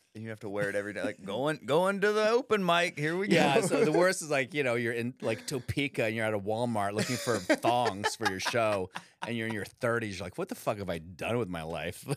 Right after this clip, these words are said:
Speaker 2: <laughs> I'm combing the kids section at fucking Target looking for a red thong strap for a joke that works most of the time.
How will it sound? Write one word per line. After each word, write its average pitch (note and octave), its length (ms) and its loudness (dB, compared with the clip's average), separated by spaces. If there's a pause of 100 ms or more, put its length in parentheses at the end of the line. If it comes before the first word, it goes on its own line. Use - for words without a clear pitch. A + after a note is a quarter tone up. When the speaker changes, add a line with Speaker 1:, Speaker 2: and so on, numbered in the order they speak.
(280)
Speaker 2:
<laughs> - 260 -2
I'm E3 180 2
combing E3 480 2
the B2+ 120 0 (100)
kids D3+ 280 0
section B2 420 -2
at G#2+ 100 -4
fucking A#2+ 540 -2
Target B2 400 2 (960)
looking B2 200 -4
for A2 240 0
a F2+ 60 0
red A2 340 -2
thong G#2+ 240 0
strap E2 440 -4
for F2+ 160 -6
a E2+ 80 -4
joke G#2+ 380 -4
that E2+ 160 -4 (260)
works F2+ 400 -6
most E2+ 440 -6
of E2 100 -8
the E2 80 -10
time. D2+ 380 -12